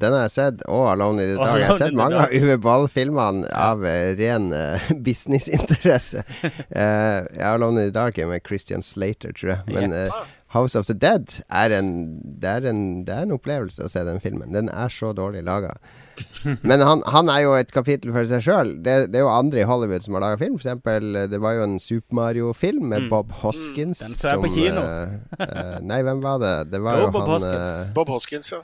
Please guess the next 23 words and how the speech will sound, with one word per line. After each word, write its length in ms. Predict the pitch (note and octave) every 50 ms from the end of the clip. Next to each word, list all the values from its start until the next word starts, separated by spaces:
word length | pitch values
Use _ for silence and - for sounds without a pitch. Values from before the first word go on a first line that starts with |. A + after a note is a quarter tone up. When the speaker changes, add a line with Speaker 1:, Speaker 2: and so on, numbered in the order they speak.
| _
Speaker 3:
som 200 | - - - D3+
Speaker 1:
Bob 180 | D3+ C#3 D3+ C#3+
Speaker 3:
Mario. 80 | C#3+ E3+
Speaker 1:
Hoskins 400 | G#3 G3+ - - C#3+ C3 B2+ A#2+
som 160 | - C3+ C3
Mario 560 | B2+ C3+ C#3 D#3 E3+ E3 D3 B2 A2 G#2+ A2 A2 -
og, 440 | - - A2 A#2 A#2+ A#2+ A#2 G#2+ A#2+
eh, 380 | A#2 A#2 A#2 A#2 A2+ A2+ G#2+ - - - G#2+
øh, 680 | G#2+ G#2 - - - - - - - - - - G#2+ A2 A2+
Dennis 280 | A2 D3 D3 D3 C3 -
Hopper 380 | - - G#3+ - - - -
Speaker 2:
Dennis 280 | G2 C#3+ C#3 D3 D3+ B2+
Speaker 1:
som, 220 | A#2 A2 G#2+ G#2+ G#2
Speaker 2:
Hopper, 100 | G2 C#3+
ja. 60 | A#2+
Speaker 1:
som 160 | - G#2+ G#2+
Bowser, 580 | G2+ A#2+ B2+ C#3+ D3+ C#3 - - D#2 E2 F#2 - - - - - - - - - - - - -
og 100 | - A2
så 80 | A2 A2+
Speaker 3:
<laughs> 80 | A2+
Stemmer. 80 | A2+ A2+
Speaker 1:
videre. 520 | - F3 A2 G#2+ G#2 G#2 F#2 - C#3+ C#3 - - - A3
Som, 240 | - - C3+ C3+ C3